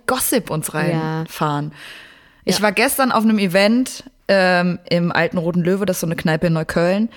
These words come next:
Speaker 1: Das heißt Parallelgesellschaften, das ist so eine Lesebühne.
Speaker 2: Mhm.
Speaker 1: Für Migras, von und von für Migras quasi. Und da war das Oberthema des Abends war, äh, Stille Post.
Speaker 2: Mhm.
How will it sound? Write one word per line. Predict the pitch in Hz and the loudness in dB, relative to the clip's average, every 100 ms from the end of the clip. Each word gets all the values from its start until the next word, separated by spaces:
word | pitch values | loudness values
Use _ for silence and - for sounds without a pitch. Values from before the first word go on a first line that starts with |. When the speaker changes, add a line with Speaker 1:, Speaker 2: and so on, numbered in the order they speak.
| - - | -14 -10
Speaker 1:
Das | - 190 | -4 0
heißt | 185 | 0
Parallelgesellschaften, | - 185 185 208 160 156 156 165 190 | 0 2 2 2 2 2 0 0 0
das | 175 | 0
ist | |
so | 180 | 2
eine | 170 | 2
Lesebühne. | 185 180 156 170 175 208 214 | 2 0 0 0 2 0 -2
Speaker 2:
Mhm. | 214 185 208 208 - _ _ _ - | -2 2 2 0 -6 _ _ _ -10
Speaker 1:
Für | - 175 | -2 2
Migras, | 196 - 170 185 214 | 2 2 0 2 0
von | - 202 202 | 0 0 2
und | 196 | 0
von | - 202 202 | 0 0 0
für | - 202 | 2 2
Migras | 208 214 190 | 2 0 -6
quasi. | - 185 185 226 - - - - | -2 -2 -2 -4 -8 -14 -16 -6
Und | 185 190 | -2 0
da | 180 | 2
war | 190 | 0
das | 190 - - | -2 -4 -2
Oberthema | 220 240 - 233 220 220 220 226 233 233 - | 0 0 0 0 2 2 2 0 -2 -8 -10
des | 175 - | -6 0
Abends | 165 202 214 208 - 175 | 2 2 0 -2 -4 0
war, | 180 180 180 185 - - - _ | 2 2 2 -2 -6 -18 -20 _
äh, | - 185 180 180 | 0 2 2 0
Stille | - 196 | 0 -2
Post. | 185 208 262 - - - | 0 0 0 0 -6 -6
Speaker 2:
Mhm. | 240 196 214 214 | 0 0 2 0